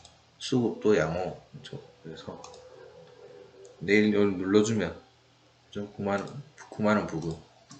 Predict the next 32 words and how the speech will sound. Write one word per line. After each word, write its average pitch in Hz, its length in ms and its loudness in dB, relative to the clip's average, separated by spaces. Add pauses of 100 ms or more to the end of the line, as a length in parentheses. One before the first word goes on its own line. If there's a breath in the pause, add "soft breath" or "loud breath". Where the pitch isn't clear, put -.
(600)
좀 90 160 -12
눌러주면 101 520 0
구만 101 280 0
원 90 100 -2
부근. 80 300 -8 (320)
이 87 100 -8
정도 95 280 -4
되겠네요. 82 440 -4
그쵸? 87 380 -10
구만 87 220 -6
원 80 100 -8
부근. 76 320 -6 (1200 loud breath)
여기 78 180 -10 (220)
이 98 60 -12
정도 98 340 -4
부근까지 98 420 0
밀면, 90 580 0 (180)
그쵸? 113 220 -8
뭐, 117 340 -2
이 107 180 0 (120)
정고점이 113 720 2
구만 120 400 2
원 107 140 2 (520 loud breath)
부근인데, 104 720 0 (300)
어, 110 240 -14
좀 123 180 -6
더 113 60 0
위를 117 360 4
잡아도 110 380 0
될 80 140 -2
것 - 120 -6
같고, - 300 -12